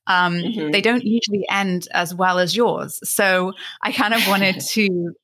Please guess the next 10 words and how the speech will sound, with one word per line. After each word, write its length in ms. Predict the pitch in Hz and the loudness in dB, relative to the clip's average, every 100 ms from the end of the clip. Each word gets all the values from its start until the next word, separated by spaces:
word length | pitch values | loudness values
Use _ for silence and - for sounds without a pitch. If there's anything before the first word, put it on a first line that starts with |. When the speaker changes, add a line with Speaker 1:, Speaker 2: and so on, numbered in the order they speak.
| _ _ | _ _
Speaker 1:
um, 480 | 190 175 165 170 165 - - - _ _ | 0 2 0 -2 -2 -10 -20 -20 _ _
yeah, 240 | 247 233 - | 0 0 0
maybe 240 | 233 277 | 0 4
you 140 | 277 | 2
could 140 | 277 294 | 2 -2
share 240 | - 233 | 2 2
a 60 | 254 | 2
little 120 | 214 | 2
bit 80 | 196 | 0
about, 440 | 190 175 165 165 | 0 2 2 2